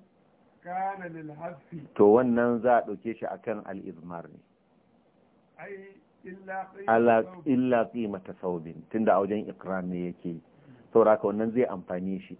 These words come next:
Speaker 2: in a babin iqrar ne.
Speaker 1: ولو
Speaker 2: Aha.
Speaker 1: قال في البيع.
Speaker 2: Amma da zai faɗi wannan a cikin kulla ciniki.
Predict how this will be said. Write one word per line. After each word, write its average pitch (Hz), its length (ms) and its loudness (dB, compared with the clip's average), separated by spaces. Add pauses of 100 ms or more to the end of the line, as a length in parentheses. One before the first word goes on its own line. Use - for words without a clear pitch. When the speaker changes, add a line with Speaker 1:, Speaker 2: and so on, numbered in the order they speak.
Speaker 2:
in 104 120 -4
a - 80 0
babin 104 400 4
iqrar 85 460 -10
ne. 82 100 -12 (1040)
Speaker 1:
ولو 156 140 -8
Speaker 2:
Aha. 196 180 -2
Speaker 1:
قال 226 340 -6
في 196 80 -14
البيع. 208 720 -14
Speaker 2:
Amma 135 280 6
da 151 180 6
zai 151 160 -2
faɗi 113 220 -8
wannan 135 400 -2
a 98 60 -6
cikin 123 360 -8
kulla 135 280 2
ciniki. 101 540 -6